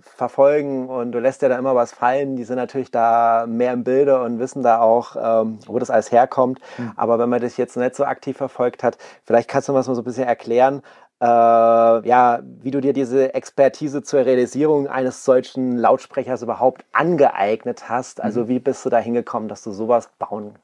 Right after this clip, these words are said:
Speaker 1: kannst?
Speaker 2: Also es gibt ja diverse Fachliteratur zum Lautsprecherbau, ja. Also, äh, direkt, äh, aus dem Stegreif fällt mir ein, das, äh,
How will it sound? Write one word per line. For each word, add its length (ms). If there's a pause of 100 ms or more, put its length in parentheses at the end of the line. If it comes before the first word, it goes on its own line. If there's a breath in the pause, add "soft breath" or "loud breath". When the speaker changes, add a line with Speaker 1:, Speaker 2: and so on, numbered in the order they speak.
(160)
Speaker 1:
kannst? 520 (380)
Speaker 2:
Also 320 (480)
es 200
gibt 180
ja 200
diverse 600
Fachliteratur 760
zum 160
Lautsprecherbau, 800
ja. 280
Also, 300 (300 loud breath)
äh, 180
direkt, 560
äh, 160 (420)
aus 140
dem 100
Stegreif 380
fällt 200
mir 120
ein, 180
das, 220
äh, 420